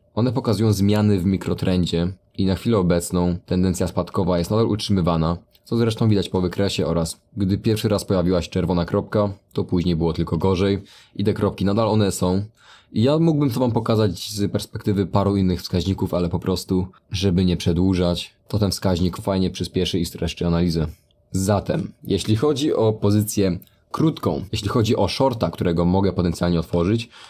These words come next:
to będę celował w poziomie od dwudziestu ośmiu tysięcy dolarów do dwudziestu dziewięciu i pół. Jeśli cena pójdzie ponad ten poziom, to raczej będę przymierzał się do ujeżdżania mojego longa, no bo jednak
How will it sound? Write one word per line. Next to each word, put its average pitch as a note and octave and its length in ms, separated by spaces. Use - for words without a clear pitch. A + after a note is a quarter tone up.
to C#3 120
będę A#2+ 520
celował G2 580
w - 120
poziomie G2 480
od A#2 160
dwudziestu G2+ 560
ośmiu F2+ 240
tysięcy E2+ 340
dolarów F#2 500
do A2+ 440
dwudziestu F#2 440
dziewięciu F2+ 520
i F#2 140
pół. F2+ 380
Jeśli G#2+ 200
cena D3+ 240
pójdzie A#2+ 360
ponad A2+ 580
ten G#2+ 240
poziom, F#2 440
to G#2+ 100
raczej G#2 280
będę F#2+ 200
przymierzał F#2 440
się F#2+ 120
do E2+ 100
ujeżdżania E2+ 560
mojego D#2+ 340
longa, F2+ 440
no A2+ 60
bo C3+ 100
jednak D3 400